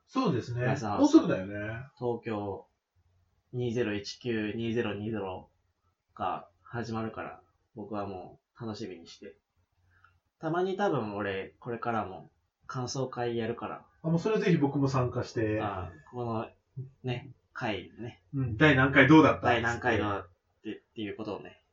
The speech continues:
Speaker 2: やるから。
Speaker 1: 逆に、あれだよね、リスナー聞いてくれた人たちのさ、テラスハウスの自分が一番好きなさ、登場人物とかさ、
Speaker 2: ああ、
Speaker 1: そう、一番好きなシーンとかさ、
Speaker 2: ああ、
Speaker 1: そういうのね、
Speaker 2: やりたい。
Speaker 1: 聞きたいよね。
Speaker 2: 聞きたいね。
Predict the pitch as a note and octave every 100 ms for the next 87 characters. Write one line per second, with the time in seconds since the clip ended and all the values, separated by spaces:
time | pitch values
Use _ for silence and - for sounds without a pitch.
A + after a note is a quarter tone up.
0 | - A2 G#2+ - - - - G3+ D4 D4+
1 | C#4 C4+ B3+ G#3+ A#3+ C4 D#3 C#3 C#3 E3+
2 | E3+ A#3+ A#3+ A3+ B3 B3 B3+ B3+ B3 A#3
3 | A#3+ G#3 A#2+ G#2+ - B2 G2 - - -
4 | F3 G3 G#3 A3 G#3+ G#3 - C#3+ C3+ A#2
5 | A2 C#3+ F#3+ F3+ E3 - D#3+ - - E3
6 | A#2 A2 B2+ A2 G2+ - D#3+ D3+ D#3+ C#3+
7 | D3+ B2+ B2 - - - - - A2 G#2
8 | F#2 F2+ D#3 D#3+ E3+ F#3 F#3 - F#3 C3+
9 | - F3 E3 D3 A2 G#2 G2+ - - -
10 | - - - A#3+ A#3+ D3 A#2+ A2 A2+ -
11 | - D3 A#2 F#2 F#2 G2 G2 - - G#2
12 | F2 F#2+